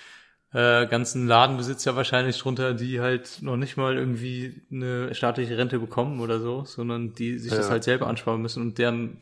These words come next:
Speaker 1: Lokale, Ladenlokale werden halt angezündet. Also,
Speaker 2: Ja.
Speaker 1: ja, ein bisschen, bisschen schwierig. Aber gut. Ich muss jetzt auch nicht
Speaker 2: Ja.
Speaker 1: bis siebzig arbeiten, aber wird wahrscheinlich passieren.
Speaker 2: Ja, wahrscheinlich, ja, stimmt.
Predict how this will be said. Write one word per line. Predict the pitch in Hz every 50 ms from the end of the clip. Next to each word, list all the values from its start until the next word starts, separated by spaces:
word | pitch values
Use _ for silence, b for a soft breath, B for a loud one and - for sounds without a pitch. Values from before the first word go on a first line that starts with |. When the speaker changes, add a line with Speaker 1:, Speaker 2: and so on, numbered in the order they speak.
| - -
Speaker 1:
Lokale, | 120 113 - - 123 120 123 120
Ladenlokale | 117 120 117 120 123 120 120 123 120 - 123 120 120 117
werden | 120 120 117
halt | 117 110 117
angezündet. | 117 120 120 117 - - 120 123 127 120 B B B B B B
Also, | - - 101 107 104
Speaker 2:
Ja. | 107 107
Speaker 1:
ja, | 104 101 101 98
ein | 101 101 98
bisschen, | 98 - 110 104 95
bisschen | - - 101 101 104
schwierig. | - - 113 110 107 104 - - _ _ _ _ _ _ _ _ _ _ _ _ _ _ _ _ _ _ _ _ _ - 107
Aber | 104 110
gut. | 117 117 113 113 - - _ _ _ _ _ _ _ _ _ _ _ _ _ _ _ _ _ _ _ _ _ _ _ _
Ich | 139 131 - - -
muss | 127 123 120 117
jetzt | 135 117 123
auch | 117 113
nicht | 117 117 113
Speaker 2:
Ja. | 127
Speaker 1:
bis | 120 -
siebzig | 120 - - 117 - 113
arbeiten, | 107 104 104 107 104 - 110 104 117
aber | 117 110 110 113 113 107 107
wird | 113 113 - -
wahrscheinlich | 117 110 - 110 110 - -
passieren. | 113 107 - - 113 104 107 104 - _ _ _ _ _ _ _ _ _ _ _ _ _ _ _ -
Speaker 2:
Ja, | - 117 110 107 104 101 98
wahrscheinlich, | 98 95 - 104 101 - -
ja, | 98 98 98 98 101 104 - -
stimmt. | - - - 104 98 98 98 -